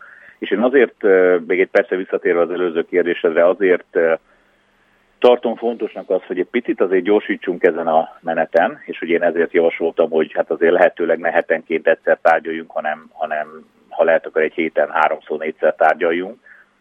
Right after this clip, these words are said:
mert ez az egész, amit mi csinálunk, ez minden felett leértékelt. Tehát hiába gondolja azt a D K ma még, hogy ez nekik jó, és az M S Zp-nek rossz csak. Én úgy gondolom, hogy, hogy a következő hetekben, főleg, hogyha oda közeledünk ahhoz a határidőhöz, amiről a Gyurcsány is, meg én is beszéltem,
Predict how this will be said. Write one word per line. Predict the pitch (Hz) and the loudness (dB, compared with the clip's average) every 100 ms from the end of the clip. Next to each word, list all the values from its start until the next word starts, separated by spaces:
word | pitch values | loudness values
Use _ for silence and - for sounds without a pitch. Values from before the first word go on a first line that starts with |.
| _ | _
mert | 85 92 | -2 -2
ez | 90 | -2
az | 87 - | -4 0
egész, | 160 160 107 87 - | 0 2 0 0 -2
amit | 87 85 | -6 -6
mi | 87 | -10
csinálunk, | - 85 87 95 104 101 - | -8 -2 0 0 -2 -6 -12
ez | 104 | -8
minden | 156 185 85 82 | -6 0 0 2
felett | 80 76 - | 2 2 0
leértékelt. | 73 71 73 - 67 - 58 67 | -2 -2 -4 -4 -8 -2 -2 -2
Tehát | - | -4
hiába | 131 143 120 | 2 2 2
gondolja | 107 107 101 95 | -2 0 2 2
azt | 95 - | 2 -2
a | |
D | 90 95 92 | 0 2 2
K | 85 85 | 2 2
ma | 95 | 0
még, | 92 87 85 | -2 -6 -6
hogy | 85 87 | -4 -4
ez | 85 | -4
nekik | 80 82 - | -8 -8 -10
jó, | 87 85 85 85 | -2 0 2 2
és | 78 | 0
az | 76 | -2
M | 87 85 | 0 0
S | 85 | -4
Zp-nek | _ 82 82 80 | _ -4 -4 -2
rossz | 82 82 - | -2 -2 -2
csak. | 92 101 - _ _ _ _ _ | 2 2 0 _ _ _ _ _
Én | - 156 | -8 -4
úgy | 220 | -2
gondolom, | 196 220 208 202 196 | 0 2 2 2 0
hogy, | 95 87 92 | -2 -2 -4
hogy | 92 90 | -2 -2
a | |
következő | - 101 98 - 85 90 87 | 2 2 2 0 -6 -4 -2
hetekben, | 98 92 95 85 90 90 | -2 0 0 0 -4 -4
főleg, | 101 92 87 | 0 0 0
hogyha | 87 87 | -2 -2
oda | 87 90 | -2 -2
közeledünk | 87 82 82 85 82 | -4 -4 -6 -4 -2
ahhoz | 82 82 | 0 2
a | |
határidőhöz, | 85 - 82 85 82 80 80 | 0 2 0 0 -4 -4 -4
amiről | 80 78 78 | -4 -2 2
a | 78 78 - | 2 2 -6
Gyurcsány | 90 - 85 | -14 -4 -4
is, | 80 | -4
meg | 80 82 | -10 -10
én | 82 | -10
is | 78 | -4
beszéltem, | 85 82 87 85 90 90 | -4 -2 -2 0 0 0